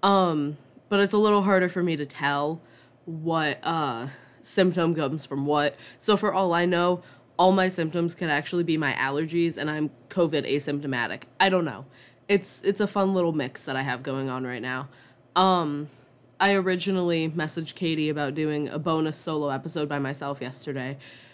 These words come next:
because, or maybe I messaged on Thursday night. Anyway, um, I messaged Katie and I was like, "Hey, like, since Dustin has covid, uh, do you want me to do a solo bonus episode? Or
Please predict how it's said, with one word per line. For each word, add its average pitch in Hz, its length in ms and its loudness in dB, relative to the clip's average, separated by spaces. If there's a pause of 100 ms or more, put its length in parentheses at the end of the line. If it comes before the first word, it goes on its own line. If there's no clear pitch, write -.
(180)
because, 170 880 2
or 196 240 6
maybe 185 300 2
I 185 60 4
messaged 170 540 0
on 165 80 -2
Thursday 156 440 -2
night. 113 320 -6 (640)
Anyway, 143 440 4 (380)
um, 170 520 4 (280)
I 196 100 4
messaged 196 460 0
Katie 175 340 -2
and 156 100 -6
I 156 40 -8
was 165 180 -8
like, 170 160 -2
"Hey, 202 440 0
like, 170 440 -2 (280)
since 202 280 -2
Dustin 185 380 0
has 185 460 -2 (200)
covid, 160 520 2 (400)
uh, 156 380 0
do 156 160 -8
you 185 140 0
want 180 220 0
me 185 80 2
to 180 60 0
do 175 180 0
a 165 60 -4
solo 170 300 0
bonus 180 360 0
episode? 190 640 2
Or 165 420 2